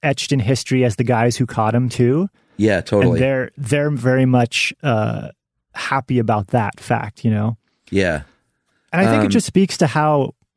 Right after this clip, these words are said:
Speaker 1: um, fascinated we are with, with both celebrity and, um, killers, you know? Like, think about how people, fascinated people are with Charles Manson or all these other famous, you know, Ted Bundy, these famous killers.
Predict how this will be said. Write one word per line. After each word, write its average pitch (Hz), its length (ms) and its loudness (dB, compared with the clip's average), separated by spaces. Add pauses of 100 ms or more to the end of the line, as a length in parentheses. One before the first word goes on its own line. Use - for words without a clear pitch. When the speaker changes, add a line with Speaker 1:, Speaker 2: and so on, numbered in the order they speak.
Speaker 1:
um, 107 460 0 (380)
fascinated 139 760 -2
we 120 180 2
are 113 220 4
with, 107 480 -2 (840)
with 139 440 -2 (420)
both 151 360 -2
celebrity 151 720 2
and, 127 460 0
um, 107 480 0 (640)
killers, 131 520 0
you 127 80 2
know? 131 380 2
Like, 131 160 0
think 170 180 2
about 156 220 2
how 147 120 0
people, 147 360 -2
fascinated 139 460 0
people 135 220 0
are 127 100 4
with 117 240 0 (120)
Charles 135 360 -2
Manson 117 600 0 (420)
or 139 140 0
all 139 140 2
these 127 180 -2
other 123 280 2
famous, 120 460 0 (100)
you 147 100 2
know, 117 100 4
Ted 123 300 -2
Bundy, 120 280 2
these 107 140 -2
famous 117 300 2
killers. 113 540 0